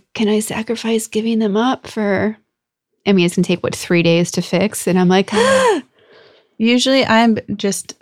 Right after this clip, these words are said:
Speaker 2: terrible at this. I'll drop off a pair and then I get antsy 'cause it's, like, my favorite pair. So then I'll buy a pair when I'm there. And she's like, "Just chill. You don't need to buy another pair. I'll get this done in a couple days." I'm like, "Ah,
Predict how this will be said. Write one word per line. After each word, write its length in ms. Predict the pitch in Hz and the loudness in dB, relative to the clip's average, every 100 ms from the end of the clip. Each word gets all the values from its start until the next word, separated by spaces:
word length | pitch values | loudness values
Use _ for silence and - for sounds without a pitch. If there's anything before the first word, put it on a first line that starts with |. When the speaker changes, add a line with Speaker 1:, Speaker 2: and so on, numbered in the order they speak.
| _ _ | _ _
Speaker 2:
terrible 360 | - 185 95 98 | -8 -4 -4 -4
at 180 | 139 - | -6 -6
this. 240 | 104 92 | -4 -4
I'll 180 | 101 - - | -6 -8 -10
drop 340 | - 185 185 | -6 -4 -2
off 240 | 185 185 - | -4 -4 -6
a 60 | |
pair 280 | 208 214 214 | -4 0 2
and 120 | 220 | 2
then 100 | 190 | 0
I 100 | 190 190 | 0 -2
get 180 | 190 | -2
antsy 380 | 185 185 170 214 | -2 -4 -2 -4
'cause 100 | 196 | -4
it's, 140 | 185 - | -6 -4
like, 160 | 180 185 | -4 -4
my 100 | 175 | -4
favorite 340 | 185 175 - | -4 -4 -6
pair. 300 | 196 190 196 | -4 -2 -2
So 140 | - | 0
then 140 | 196 180 | 0 2
I'll 80 | 170 | 0
buy 260 | 175 165 | 0 -2
a 80 | 175 | -2
pair 240 | 185 185 185 | -2 -2 -2
when 100 | 180 | -2
I'm 160 | 175 | -2
there. 260 | 170 175 190 | -2 -2 -4
And 140 | 185 | -6
she's 180 | - 190 | -6 -4
like, 160 | 185 180 | -4 -2
"Just 560 | 226 214 214 - - _ _ _ _ _ - | 2 4 2 -2 -8 _ _ _ _ _ -8
chill. 340 | - 262 214 | -2 0 0
You 140 | 196 | 0
don't 180 | 220 214 | 0 0
need 180 | 214 220 | 0 -2
to 80 | 214 | -2
buy 600 | 196 202 180 185 196 214 _ _ _ - | -4 -4 -4 -4 -4 -8 _ _ _ -2
another 500 | 190 180 185 208 196 | 2 2 2 0 -2
pair. 460 | - 208 180 180 170 | -4 -4 -2 -4 -4
I'll 140 | 190 | -8
get 160 | 190 202 | -8 -8
this 200 | 196 - | -8 -4
done 200 | 214 202 | -4 -2
in 100 | 185 | -4
a 60 | |
couple 240 | 175 185 180 | -6 -10 -10
days." 240 | 196 190 | -10 -10
I'm 60 | 170 | -10
like, 160 | 175 - | -14 -16
"Ah, 280 | - - | -20 -20